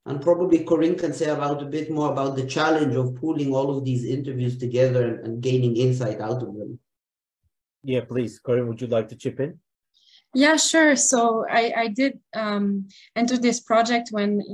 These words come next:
Speaker 3: you know, the ideas were kind of already developed and the interviews were already done. But, um, it was interesting seeing,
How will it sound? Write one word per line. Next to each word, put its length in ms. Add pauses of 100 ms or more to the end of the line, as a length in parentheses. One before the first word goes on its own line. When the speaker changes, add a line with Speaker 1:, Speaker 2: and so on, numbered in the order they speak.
Speaker 3:
you 140
know, 160
the 160
ideas 580
were 320
kind 220
of 100
already 380
developed 560
and 120
the 140
interviews 480
were 160
already 320
done. 380 (580)
But, 460
um, 680 (240)
it 180
was 420
interesting 560
seeing, 640